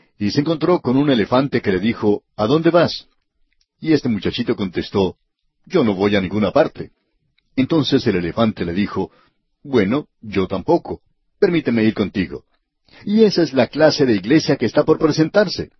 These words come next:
No van a ningún lado, y por tanto todos pueden unirse. Amigo oyente,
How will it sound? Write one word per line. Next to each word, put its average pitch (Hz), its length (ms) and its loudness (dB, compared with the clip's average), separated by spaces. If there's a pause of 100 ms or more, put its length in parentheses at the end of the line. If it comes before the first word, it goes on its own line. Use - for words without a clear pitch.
(340)
No 175 240 2
van 160 280 0
a 147 60 2
ningún 160 520 2
lado, 196 320 4 (440)
y 151 120 2
por 135 180 0
tanto 143 380 -2 (180)
todos 165 400 4
pueden 135 320 4
unirse. 170 540 0 (800)
Amigo 104 260 0
oyente, 98 380 -2